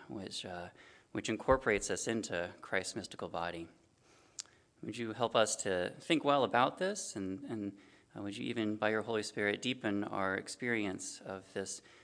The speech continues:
practice that many of us have participated in, and in some ways participate in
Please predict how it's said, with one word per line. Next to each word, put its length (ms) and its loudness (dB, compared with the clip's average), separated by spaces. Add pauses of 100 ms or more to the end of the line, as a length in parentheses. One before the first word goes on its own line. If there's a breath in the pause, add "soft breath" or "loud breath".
(160 loud breath)
practice 440 4
that 120 -2
many 200 -2
of 100 -4
us 220 -8
have 240 -4 (240)
participated 560 -4
in, 260 -4 (460 loud breath)
and 220 -6
in 80 -4
some 240 -2
ways 240 -2
participate 560 -10
in 340 -6